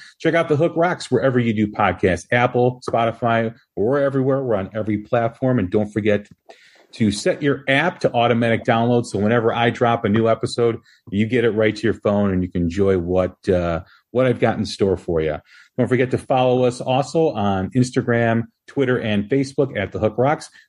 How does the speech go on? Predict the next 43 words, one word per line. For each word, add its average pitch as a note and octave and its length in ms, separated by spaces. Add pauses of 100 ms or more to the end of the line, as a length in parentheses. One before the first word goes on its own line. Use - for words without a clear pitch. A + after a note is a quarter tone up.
Please G#3+ 240
write F3 220
us - 160
a F3 40
review. D3 600
Write B2+ 160
us C3+ 160
some, C3 300
uh, B2+ 180
kind C3+ 380
words. G#2 240
We G#2 80
always A2+ 320
do B2 100
appreciate C3+ 680 (360)
when, A2 480
uh, G#2+ 160
we G#2+ 100
get G#2+ 200
great A#2 220
feedback F#2 460
from E2+ 240
you. D2+ 100
So F2 240
thank G#2 280
you G#2 60
very G2+ 200
much G#2 240
for - 140
those A2 240
that F#2 140
have, E3+ 340
and F2 200 (360)
appreciate D#3+ 580
you E3 300
if - 160
you B2+ 180
are B2 160
willing C3+ 240
to C3+ 80
do C3+ 160
so. E2+ 320
So G2 480